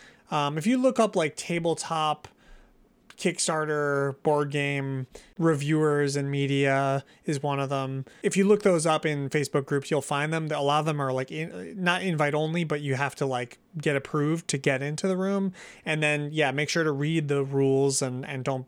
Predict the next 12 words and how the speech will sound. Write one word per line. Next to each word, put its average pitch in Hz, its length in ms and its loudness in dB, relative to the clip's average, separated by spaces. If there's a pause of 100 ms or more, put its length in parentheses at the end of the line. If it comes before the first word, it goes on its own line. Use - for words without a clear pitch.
violate 131 420 0
their 123 120 -4
things 151 380 -2
because 135 240 -2
they're 127 120 -2
probably, 131 760 -2
I 175 100 -10
assume, 135 520 -6 (360)
pretty, 139 540 -2
uh, 127 260 -4
strict - 500 -2
about 143 460 -2